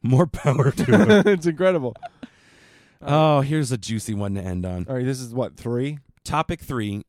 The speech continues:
Speaker 1: divine resonant tantric partnership.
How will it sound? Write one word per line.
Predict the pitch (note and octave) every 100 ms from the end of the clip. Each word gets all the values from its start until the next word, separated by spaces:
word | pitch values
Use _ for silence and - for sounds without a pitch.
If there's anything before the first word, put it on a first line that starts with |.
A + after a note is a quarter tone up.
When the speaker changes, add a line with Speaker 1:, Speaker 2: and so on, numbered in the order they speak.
| -
Speaker 1:
divine | A2 G2 G2 A#2+ C3+ D3 D#3 - _
resonant | - F2+ G#2 A#2 B2+ A#2 A#2+ _ _ -
tantric | A2+ A2 - A2+ _ _ _ _ -
partnership. | C3 - F#2 - E2